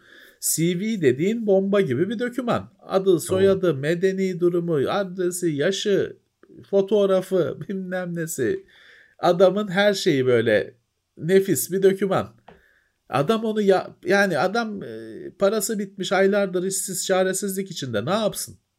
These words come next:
Speaker 1: Onu mu soracak şeye, "Bu C V'yi geri bana ne yapacaksınız?" diye mi soracak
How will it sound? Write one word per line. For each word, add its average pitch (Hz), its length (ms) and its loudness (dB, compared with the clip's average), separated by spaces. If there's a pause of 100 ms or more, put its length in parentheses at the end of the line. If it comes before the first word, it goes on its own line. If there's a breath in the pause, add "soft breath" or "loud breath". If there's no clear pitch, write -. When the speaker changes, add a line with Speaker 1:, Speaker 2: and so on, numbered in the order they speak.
(120)
Speaker 1:
Onu 208 220 2
mu 208 100 0
soracak 127 440 0
şeye, 113 240 0
"Bu 131 80 -2
C 139 240 -4
V'yi 139 260 -4
geri 131 340 0
bana 127 240 -2
ne 113 340 -6
yapacaksınız?" 135 680 -4
diye 175 140 2
mi 160 80 -4
soracak 104 460 -4